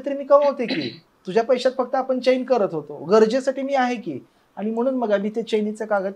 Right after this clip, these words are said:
फाडून टाकला. गरजेचं जे काही तेवढंच आता आमचं चालू आहे, तेवढंही सगळं भागवते.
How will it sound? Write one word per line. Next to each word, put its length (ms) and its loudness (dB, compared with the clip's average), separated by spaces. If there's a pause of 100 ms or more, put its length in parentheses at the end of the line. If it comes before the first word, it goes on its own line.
फाडून 240 -2
टाकला. 340 -4 (420)
गरजेचं 440 0
जे 160 -2
काही 220 -2
तेवढंच 380 0
आता 220 -2
आमचं 220 -4
चालू 280 0
आहे, 80 -4
तेवढंही 340 -6
सगळं 240 -8
भागवते. 540 -2